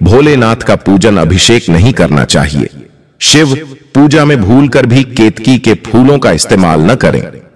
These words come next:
धार्मिक मान्यताओं के अनुसार केतकी के फूल को शिव जी का शाप है कि उन्हें शिव पूजा में इस्तेमाल करना वर्जित रहेगा। मन और वाणी की पवित्रता का ध्यान रखें।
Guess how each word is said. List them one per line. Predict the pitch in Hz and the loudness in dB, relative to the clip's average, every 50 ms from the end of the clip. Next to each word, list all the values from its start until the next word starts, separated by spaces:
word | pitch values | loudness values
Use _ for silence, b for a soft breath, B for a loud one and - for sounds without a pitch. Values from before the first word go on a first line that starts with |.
| _ _ _ _ _ _ - 80 | _ _ _ _ _ _ -6 -2
धार्मिक | 76 87 98 131 147 165 185 208 208 - - | 0 0 2 2 2 2 2 0 0 0 0
मान्यताओं | 147 139 139 139 139 135 131 139 131 143 156 156 | 0 0 2 2 0 0 0 0 0 0 0 0
के | 135 139 131 | 0 0 0
अनुसार | 117 110 107 95 - 127 113 90 71 69 76 - B B B B B B _ - | 2 2 0 0 0 0 0 0 0 -2 -4 -4 B B B B B B _ -2
केतकी | 123 135 139 139 127 135 190 190 | 0 0 0 0 -2 -2 -2 0
के | - 165 156 | 0 0 -2
फूल | - - - 131 147 165 165 | -2 -2 0 2 2 2 2
को | 147 143 156 160 151 | 2 2 0 0 0
शिव | - - - - 113 104 104 | 0 0 0 0 0 0 0
जी | 98 127 175 165 | 0 0 0 0
का | - - 127 | 0 0 0
शाप | - - - 110 107 113 113 110 | 0 0 0 0 0 0 -2 -2
है | 104 - 90 110 - 85 87 - - - _ _ _ _ _ - | -2 -2 0 0 -2 -4 -10 -16 -18 -20 _ _ _ _ _ 0
कि | 156 | 0
उन्हें | 160 147 139 143 156 147 | 2 2 2 2 2 0
शिव | - - 127 117 101 | 0 0 0 0 -2
पूजा | - - 117 135 139 135 165 160 156 | -2 0 0 2 2 2 2 2 2
में | 156 160 160 107 | 2 0 0 0
इस्तेमाल | 107 - - - 110 98 110 117 131 139 | -2 -2 -2 0 0 0 2 2 0 0
करना | 113 - 117 107 117 123 120 | 0 0 0 0 0 0 0
वर्जित | 104 85 87 82 78 98 104 - 78 | 0 0 0 0 0 0 -2 0 0
रहेगा। | 76 69 76 78 64 69 - - - - - _ _ _ _ _ _ _ _ _ _ - | -2 0 0 -2 -2 -4 -6 -8 -10 -18 -20 _ _ _ _ _ _ _ _ _ _ 0
मन | 113 139 160 175 170 | 0 2 2 2 2
और | 156 156 135 | 2 0 0
वाणी | 107 104 113 120 135 156 160 139 | 0 0 0 2 2 2 0 0
की | - 151 | 0 -2
पवित्रता | 143 - 110 101 104 117 - - 117 - - 135 127 | 0 0 0 2 2 0 0 0 0 0 0 0 0
का | 120 - 113 | 0 0 0
ध्यान | 98 82 85 92 92 92 87 73 | 0 0 0 2 2 2 2 0
रखें। | 80 78 87 - - 60 | -2 -4 -4 -6 -6 -6